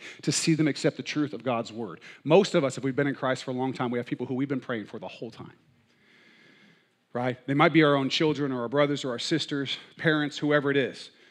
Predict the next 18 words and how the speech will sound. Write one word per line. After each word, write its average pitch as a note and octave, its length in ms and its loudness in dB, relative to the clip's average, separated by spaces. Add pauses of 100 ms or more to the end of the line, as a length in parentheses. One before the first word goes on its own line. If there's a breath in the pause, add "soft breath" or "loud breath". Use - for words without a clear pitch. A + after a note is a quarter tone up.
(160 soft breath)
friends, D3 580 2
co-workers, D3 580 0
and C3 80 -4
we've C#3+ 120 2
been C#3+ 100 -2
praying C3 380 -2 (240 soft breath)
diligently C3+ 460 2
for A#2 100 -10
them, G#2+ 160 -8 (160 soft breath)
and C3+ 120 -2
they D#3 140 6
don't D#3+ 260 2
listen. - 320 -4 (1040)
They D#3 140 6
aren't E3 220 6
interested. - 520 -4 (760)
Keep - 220 -2
praying. F#2 280 -12